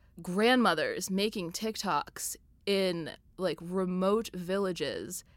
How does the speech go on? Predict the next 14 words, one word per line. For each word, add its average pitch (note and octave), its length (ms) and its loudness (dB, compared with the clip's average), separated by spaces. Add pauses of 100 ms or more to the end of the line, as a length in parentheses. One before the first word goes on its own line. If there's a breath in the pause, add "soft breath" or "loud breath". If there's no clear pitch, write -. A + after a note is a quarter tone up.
(440 soft breath)
with G3 300 0
millions G#3 600 4
of F#3+ 100 0
views. E3 500 -6
And F#3+ 460 2
it's, - 320 0
it's - 340 2
just - 380 2 (460 soft breath)
so A3 340 4
much G#3+ 400 2
more G#3 180 2
exciting. C4 800 0 (280 soft breath)
And, F3+ 480 0
uh, C#3 440 -2